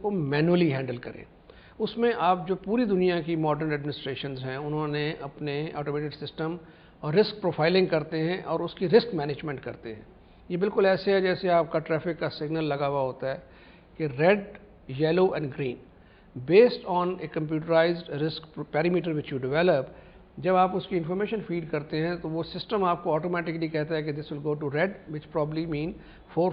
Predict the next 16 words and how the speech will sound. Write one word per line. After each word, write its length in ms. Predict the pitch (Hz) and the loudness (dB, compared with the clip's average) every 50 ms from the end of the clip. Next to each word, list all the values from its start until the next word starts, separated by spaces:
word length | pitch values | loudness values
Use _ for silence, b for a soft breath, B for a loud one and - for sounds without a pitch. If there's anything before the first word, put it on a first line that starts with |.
| 180 - | 2 2
five 180 | 165 165 160 165 | 2 2 2 0
percent 320 | 165 156 - - 180 175 165 | -2 -4 -2 -4 -4 -4 -2
of 80 | 170 | -2
the 60 | 160 - | 0 0
total 240 | 196 190 180 170 139 135 | 0 0 0 0 -2 -2
volume, 260 | 117 107 117 113 107 - - - - - - b b b b b b b b b b b - - - | -4 -4 -6 -10 -12 -14 -16 -20 -20 -20 -20 b b b b b b b b b b b -20 -14 -8
yellow 440 | 156 147 151 185 202 220 226 240 240 240 240 233 202 | -4 2 6 8 8 8 10 10 8 8 8 6 4
another 300 | 214 214 214 226 220 214 220 - - | 2 4 6 4 4 4 0 -6 -4
ten 180 | 180 190 202 185 202 | -4 -2 -2 -2 -4
to 80 | 156 180 | -6 -8
fifteen 280 | 175 - 196 190 185 | -6 -4 -4 -4 -2
percent 400 | 185 185 180 180 214 196 196 180 | -2 -2 -4 -2 -2 -4 -4 -4
which 100 | 165 160 | -4 -2
needs 260 | 190 196 196 196 - | -2 -4 -4 -4 -2
somewhat 420 | - 214 233 226 202 185 156 - - - | 0 0 0 2 2 2 2 0 -4 -10
scrutiny, 400 | - - 131 120 - 113 113 | -8 -8 -10 -8 -10 -12 -14